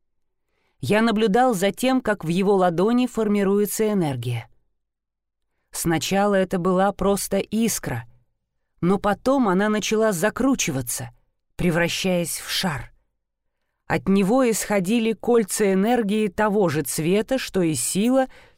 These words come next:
текущая по нашим венам. Как только ты получаешь энергию извне, ею становится легко управлять.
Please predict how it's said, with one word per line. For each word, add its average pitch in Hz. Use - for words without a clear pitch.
текущая 220
по 220
нашим 214
венам. 170
Как -
только 208
ты 208
получаешь 202
энергию 202
извне, 185
ею 175
становится 202
легко 208
управлять. 208